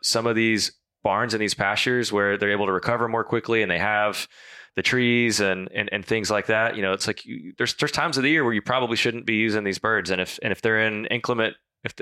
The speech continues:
if they're experiencing a lot of inclement weather because of where they are, if they're experiencing a lot of cold days or a lot of hot days, they're probably not wanting to go out of the barn or, or not being allowed to go out of the barn because it might be too cold or not safe. And so there, there, there will be those instances, and there's could be those,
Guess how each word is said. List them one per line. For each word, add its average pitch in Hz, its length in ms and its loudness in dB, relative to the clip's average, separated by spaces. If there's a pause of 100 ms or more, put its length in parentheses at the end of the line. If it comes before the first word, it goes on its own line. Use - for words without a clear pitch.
if - 100 -20
they're 107 220 2
experiencing 123 440 0
a 95 40 2
lot 113 200 2
of 120 80 2
inclement 123 300 -2
weather 120 260 4
because 113 300 -4
of 120 80 0
where 120 140 2
they 120 120 4
are, 120 240 2
if 95 120 -2
they're 107 340 2 (400)
experiencing 113 460 0
a 92 60 2
lot 117 180 2
of 107 60 -4
cold 123 280 0
days 123 240 2
or 107 60 2
a - 40 2
lot 110 120 2
of 92 80 0
hot 107 220 0
days, 131 380 2 (320)
they're - 80 -2
probably 143 360 2
not 131 220 0 (280)
wanting 113 460 2
to 175 80 2
go 180 160 2
out 175 120 2
of 185 60 0
the 185 80 0
barn 196 420 0 (380)
or, 117 460 2
or 120 100 2
not 131 180 2
being 123 140 2
allowed 107 240 4
to 120 80 0
go 104 80 4
out 104 100 4
of 98 60 0
the 95 60 -4
barn 104 220 0
because 95 160 -4
it 110 60 0
might 107 160 0
be 95 60 -8
too 104 160 -2
cold 98 240 0
or 92 60 0
not 90 180 -2
safe. 87 260 0
And 101 80 -6
so 107 100 2
there, 107 240 0
there, 117 220 2
there 117 140 0
will 127 180 4
be 123 120 0
those 113 200 2
instances, 110 460 -2
and 104 60 -2
there's 98 140 0
could 113 200 -2
be 117 100 2
those, 101 440 2